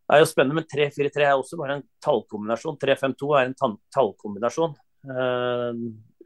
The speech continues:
vi og Rosenborg, for eksempel, løser jo deler av s-, spillet annerledes, eh, ulikt, selv om vi har spilt samme formasjon. Samme med Tromsø,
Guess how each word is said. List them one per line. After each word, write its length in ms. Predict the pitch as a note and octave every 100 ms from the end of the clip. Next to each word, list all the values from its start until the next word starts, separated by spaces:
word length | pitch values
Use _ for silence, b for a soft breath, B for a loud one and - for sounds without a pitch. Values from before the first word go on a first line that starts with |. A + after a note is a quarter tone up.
| A#2+
vi 140 | A#2
og 140 | B2+ A#2+
Rosenborg, 400 | G2+ - A#2+ A#2
for 80 | B2
eksempel, 320 | B2 A#2 D3
løser 460 | C3 G2+ - -
jo 80 | A2 A2 G#2+ _ _ _ _ _ _ _ _ _ _ _
deler 560 | - B2+ A2 F#2 G2+ G#2+
av 100 | A2+
s-, 80 | A2 -
spillet 320 | - A2 G#2+
annerledes, 640 | G#2+ G2 F#2+ F2+ F#2 - -
eh, 200 | A2+ A2 A2+
ulikt, 380 | A#2+ G2+ D3 -
selv 220 | A#2 G#2+
om 100 | G#2+
vi 80 | G#2+
har 240 | A2 G#2+ G#2+
spilt 180 | A2 -
samme 240 | G2 F2+
formasjon. 480 | F#2+ G2 - C#3 D3+ _ _ _ _ _ _ _ _ _ _
Samme 220 | C#3+ A2
med 140 | A2 B2
Tromsø, 460 | B2 G2 - C3+